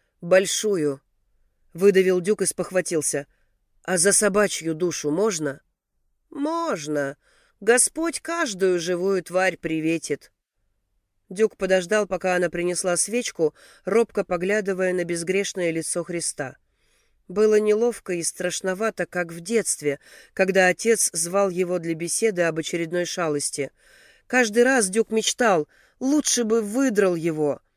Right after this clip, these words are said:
Но отец только взирал на него с высоты своего интеллекта и жёг язвительными словами.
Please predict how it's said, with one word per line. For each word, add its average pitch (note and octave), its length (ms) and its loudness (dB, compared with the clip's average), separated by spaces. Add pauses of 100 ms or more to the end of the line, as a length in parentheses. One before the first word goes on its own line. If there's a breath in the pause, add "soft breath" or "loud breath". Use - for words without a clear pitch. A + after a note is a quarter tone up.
(340)
Но A3 160 4
отец B3 400 4
только F#3+ 320 0
взирал F#3+ 420 2
на F#3+ 100 0
него F3 260 2
с - 120 -2
высоты F3 420 -2
своего F3 480 -2
интеллекта E3+ 720 0 (360 soft breath)
и G3+ 140 0
жёг F#3 480 0
язвительными E3+ 880 -2
словами. D#3 760 -2